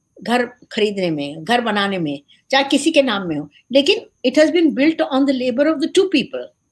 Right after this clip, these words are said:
उस औरत का labor के बिना तो नहीं होगा ना, अ, वो। तो it is, how you deal with this question is कि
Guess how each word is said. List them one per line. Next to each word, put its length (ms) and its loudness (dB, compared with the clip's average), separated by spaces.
उस 140 -4
औरत 340 4
का 120 4
labor 300 2
के 120 -2
बिना 220 0
तो 140 -4
नहीं 260 0
होगा 240 -2
ना, 180 -8
अ, 400 -8
वो। 360 -6
तो 300 -4
it 100 2
is, 520 -4
how 120 4
you 160 6
deal 340 -2
with 160 -6
this 100 -4
question 440 -2
is 60 -8
कि 200 -4